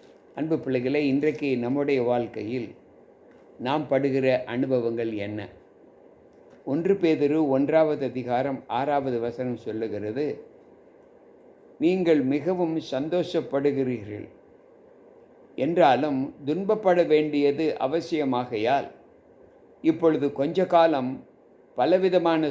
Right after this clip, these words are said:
சோதனைகளினாலே நீங்கள் துக்கப்படுவீர்கள்" என்று சொல்லுகிறார். அப்படி என்றால், மந்தையின் ஆடுகள் துன்பப்படுவதற்கு, துக்கப்படுவதற்கு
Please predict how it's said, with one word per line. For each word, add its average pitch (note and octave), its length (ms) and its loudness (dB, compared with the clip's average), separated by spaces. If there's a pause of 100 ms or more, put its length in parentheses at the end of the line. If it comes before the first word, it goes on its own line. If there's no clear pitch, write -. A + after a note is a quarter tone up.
(120)
சோதனைகளினாலே C#3+ 1200 2 (360)
நீங்கள் D3+ 320 2
துக்கப்படுவீர்கள்" C3+ 840 -2
என்று A2 480 -6 (120)
சொல்லுகிறார். - 680 -14 (1200)
அப்படி C3+ 300 -2
என்றால், B2+ 440 0
மந்தையின் D3 440 2
ஆடுகள் C3 580 0 (920)
துன்பப்படுவதற்கு, D3 960 0
துக்கப்படுவதற்கு B2+ 1200 -4